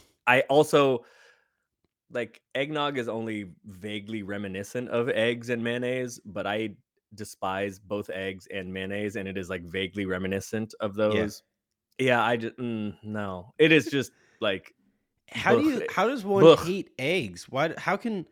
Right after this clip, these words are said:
Speaker 2: you're a cook, dude. You're a private chef. How
Speaker 1: I
Speaker 2: can you,
Speaker 1: am.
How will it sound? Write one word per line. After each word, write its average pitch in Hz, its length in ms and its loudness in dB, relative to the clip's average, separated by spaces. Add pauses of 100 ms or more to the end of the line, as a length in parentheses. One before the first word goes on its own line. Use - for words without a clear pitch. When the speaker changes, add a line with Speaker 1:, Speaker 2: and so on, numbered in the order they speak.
(260)
Speaker 2:
you're 226 220 2
a 214 60 2
cook, - 480 0
dude. 156 260 4
You're 190 160 4
a 185 60 0
private 220 440 0
chef. 269 360 2
How 190 200 2
Speaker 1:
I 123 120 8
Speaker 2:
can 110 80 8
you, 107 60 4
Speaker 1:
am. 135 280 0